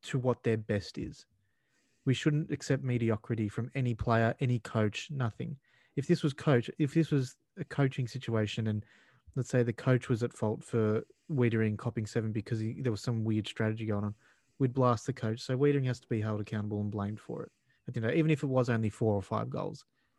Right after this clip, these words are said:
it's still wa-, it's Nick Larkey. Like, y-, um, I mean, no offense to Nick Larkey, I'm sure he's gonna have a great A F L career, but right now,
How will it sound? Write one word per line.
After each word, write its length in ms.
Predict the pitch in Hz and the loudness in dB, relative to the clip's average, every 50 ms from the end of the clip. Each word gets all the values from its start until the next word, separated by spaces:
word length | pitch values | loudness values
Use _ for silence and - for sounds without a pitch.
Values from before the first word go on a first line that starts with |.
| _ _ _ _ _ _ | _ _ _ _ _ _
it's 140 | 165 151 - | -8 -8 -2
still 180 | - - 147 | 2 2 4
wa-, 220 | 123 120 120 113 - - | 4 4 2 2 0 -2
it's 340 | - - 175 175 - - - | -8 -8 -8 -8 -8 -4 -4
Nick 180 | 156 143 - | -4 -2 0
Larkey. 560 | 127 113 110 104 - - 160 147 147 160 - - | 2 2 2 2 -2 -6 -12 -12 -12 -12 -8 -6
Like, 200 | 135 120 113 110 _ 156 160 | -4 -4 -4 -6 _ -12 -10
y-, 140 | 151 151 - - | -10 -10 -8 -6
um, 220 | - 139 127 131 - - _ _ _ _ _ _ _ - - | -4 -4 -4 -4 -6 -10 _ _ _ _ _ _ _ -8 0
I 80 | - 170 | 2 4
mean, 180 | 151 156 147 | 4 6 6
no 120 | 147 170 165 | 6 6 6
offense 300 | 131 - - 123 - - | 6 4 0 -2 -2 -2
to 60 | - | -4
Nick 180 | 123 117 117 - | -4 -4 -4 -2
Larkey, 300 | 123 117 113 - - 117 | -2 0 -2 -2 -4 -8
I'm 60 | 110 | -8
sure 160 | - - 135 | -4 -2 -2
he's 80 | 117 113 | 0 0
gonna 120 | 120 110 | 0 -2
have 80 | 107 107 | -2 -4
a 40 | |
great 220 | 107 - 117 110 110 | -2 -2 -2 -2 -2
A 60 | 107 | -2
F 140 | 104 101 - | -4 -4 -4
L 80 | 110 | -6
career, 200 | 101 - 127 117 | -4 -2 -2 -2
but 200 | 104 104 117 - - | 2 2 0 0 2
right 240 | - 147 151 147 139 | 2 2 2 4 2
now, 320 | 131 117 107 101 101 95 | 0 -2 -2 -2 -2 -4